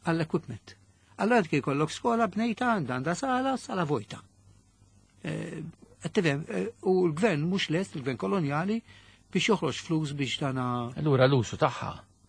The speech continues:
Speaker 1: Eżattament.
Speaker 2: ħajkun ftit, eh?
Speaker 1: L-istess għall-isport.
Speaker 2: U meta ma tintużax i-, jiġri iktar ħsara.
Speaker 1: Per eżempju, waqajna fir-redikolu, dak il-kwalità ta', ta' x'ismu li kienet jipprova jsalva l-flus il-gvern Ingliż, li per eżempju,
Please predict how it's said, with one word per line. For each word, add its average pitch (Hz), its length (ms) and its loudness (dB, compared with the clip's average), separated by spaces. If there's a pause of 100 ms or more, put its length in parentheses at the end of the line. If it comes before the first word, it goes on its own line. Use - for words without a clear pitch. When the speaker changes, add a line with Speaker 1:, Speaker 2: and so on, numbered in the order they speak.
(140)
Speaker 1:
Eżattament. 143 600 4
Speaker 2:
ħajkun - 20 -8
ftit, 147 360 0
eh? - 20 10
Speaker 1:
L-istess 185 360 6
għall-isport. 175 600 2
Speaker 2:
U 214 80 4
meta 143 180 6
ma 127 120 6
tintużax 113 460 0
i-, 135 140 -2
jiġri 135 480 -4
iktar 160 220 0
ħsara. - 160 -6
Speaker 1:
Per 262 60 4
eżempju, 170 420 4
waqajna 226 480 2
fir-redikolu, 147 840 0 (220)
dak 180 300 -4
il-kwalità 151 560 -2
ta', 131 380 0 (400)
ta' 147 100 -6
x'ismu 143 320 -4
li 127 80 -6
kienet 139 260 -4
jipprova 120 640 -4 (300)
jsalva 131 320 -2
l-flus 123 240 -8
il-gvern 131 300 -4
Ingliż, 131 360 -6
li 190 60 -4
per 170 120 0
eżempju, 139 380 -4